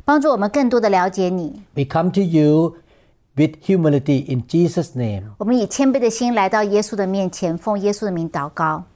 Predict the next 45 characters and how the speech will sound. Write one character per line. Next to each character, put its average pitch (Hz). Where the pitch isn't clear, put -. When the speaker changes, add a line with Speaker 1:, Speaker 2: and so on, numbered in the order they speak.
Speaker 2:
Amen. 120
Speaker 1:
阿 190
门。 202
Speaker 2:
I 170
would 220
like 196
to 180
talk 160
about 139
the 131
word 143
of 143
God 127
today. 117
Speaker 1:
今 302
天 330
我 302
们 233
来 339
讲 170
神 185
的 214
话。 208
Speaker 2:
The 135
word 147
of 170
God 156
is 131
recorded 151
in 139
the 123
book 170
called 131
the 127
Bible. 110
Speaker 1:
神 302
的 349
话 349
就 294
记 285
载 185
在 220
圣 226
经 202
里。 151